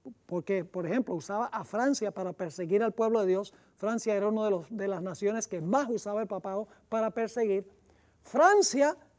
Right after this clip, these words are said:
le quitó la espada y le dice, "Ya no te, ya no vas a tener esa espada".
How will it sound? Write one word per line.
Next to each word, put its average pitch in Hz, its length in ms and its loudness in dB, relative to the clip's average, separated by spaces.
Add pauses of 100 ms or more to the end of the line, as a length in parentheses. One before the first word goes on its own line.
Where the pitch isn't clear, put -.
(380)
le 247 220 10
quitó 247 320 8
la 339 120 12
espada 330 360 10
y 294 40 8
le 269 80 10
dice, 269 280 6
"Ya 254 160 6
no 311 140 8
te, 277 240 8
ya 247 180 4
no 277 140 8
vas 277 120 6
a 285 60 6
tener 233 300 2
esa 254 160 4
espada". 226 440 2